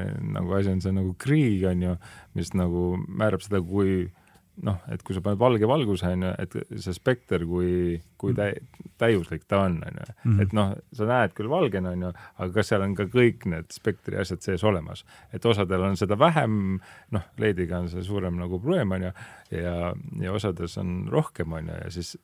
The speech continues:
Speaker 1: see on nagu oluline ja selle pealt, noh, see, see ei mängi rolli mingil kontserdilaval, sest seal on kama,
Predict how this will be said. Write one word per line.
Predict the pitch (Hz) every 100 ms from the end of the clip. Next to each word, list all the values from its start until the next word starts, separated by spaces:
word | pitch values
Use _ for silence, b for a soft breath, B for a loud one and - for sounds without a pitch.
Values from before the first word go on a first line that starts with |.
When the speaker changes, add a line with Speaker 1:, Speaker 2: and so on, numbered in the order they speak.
| _
Speaker 1:
see | - - 123 113 101
on | 87 82
nagu | 82 87
oluline | 98 85 87 85
ja |
selle | 101 92
pealt, | 87 85 - - B B B -
noh, | 101
see, | 135
see | 151 127 - - - _ _
ei | 123
mängi | 120 151 135 107
rolli | 123 147 120 101 101
mingil | 101 107 92 104 101 101 98
kontserdilaval, | 208 208 127 110 107 107 101 90 B B
sest | - 107 -
seal | 117 101
on | 104
kama, | 202 185 120